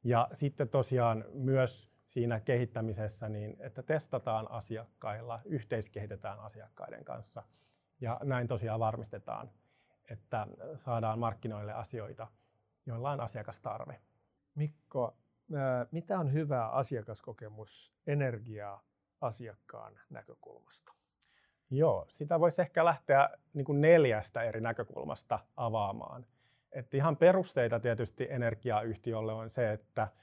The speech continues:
Speaker 1: me ollaan luotettava. Me toimitetaan sähköä, lämpöä, jäähdytystä luotettavasti. Tän lisäksi tietysti se, että asiointi meidän kanssa olisi sujuvaa, helppoa, ymmärrettävää.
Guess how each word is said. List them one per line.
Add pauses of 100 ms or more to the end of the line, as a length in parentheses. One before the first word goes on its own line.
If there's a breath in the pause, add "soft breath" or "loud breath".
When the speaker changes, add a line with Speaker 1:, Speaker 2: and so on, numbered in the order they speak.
(200 soft breath)
Speaker 1:
me
ollaan
luotettava.
Me (420)
toimitetaan (260 soft breath)
sähköä, (220)
lämpöä,
jäähdytystä (140)
luotettavasti. (200)
Tän
lisäksi
tietysti (440)
se,
että
asiointi
meidän
kanssa
olisi
sujuvaa, (280)
helppoa,
ymmärrettävää.